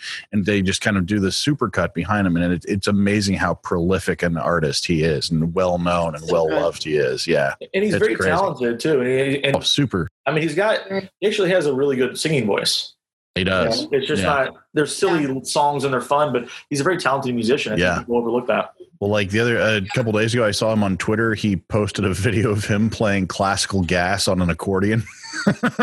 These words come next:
Speaker 1: And I mean, it was like, that's incredible. <laughs>
Speaker 3: Yeah.
Speaker 2: Amazing.
Speaker 3: Only Weird Al.
Speaker 2: That's amazing.
Speaker 1: Krista,
Speaker 2: Yeah, I do
Speaker 1: who's
Speaker 2: love
Speaker 1: your
Speaker 2: it.
Speaker 1: favorite concert?
Speaker 3: You're up, Krista.
Speaker 1: Boyz two Men?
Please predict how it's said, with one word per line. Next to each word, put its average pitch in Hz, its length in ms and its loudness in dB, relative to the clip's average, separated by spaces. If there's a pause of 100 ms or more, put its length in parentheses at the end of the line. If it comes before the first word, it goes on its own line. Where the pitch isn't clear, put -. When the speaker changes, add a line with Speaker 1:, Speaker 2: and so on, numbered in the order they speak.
(420)
Speaker 1:
And 196 200 2
I 175 160 2
mean, 175 380 0
it - 360 0
was 156 200 0
like, 120 340 0 (480)
that's 107 300 0
incredible. 101 600 0 (420)
<laughs> - 420 -2
Speaker 3:
Yeah. 143 440 0
Speaker 2:
Amazing. 175 580 -4 (500)
Speaker 3:
Only 143 220 0
Weird 139 220 2
Al. 113 200 0
Speaker 2:
That's - 160 -4
amazing. 180 500 -6 (420)
Speaker 1:
Krista, 147 280 0 (100)
Speaker 2:
Yeah, 165 140 2
I 190 80 -2
do 180 120 -2
Speaker 1:
who's 175 100 0
Speaker 2:
love 147 100 2
Speaker 1:
your 180 80 2
Speaker 2:
it. 185 60 -2
Speaker 1:
favorite 123 360 0
concert? 101 400 0
Speaker 3:
You're 143 160 2
up, 156 260 2
Krista. 131 720 0 (340)
Speaker 1:
Boyz 113 460 0
two 123 100 0
Men? 113 360 2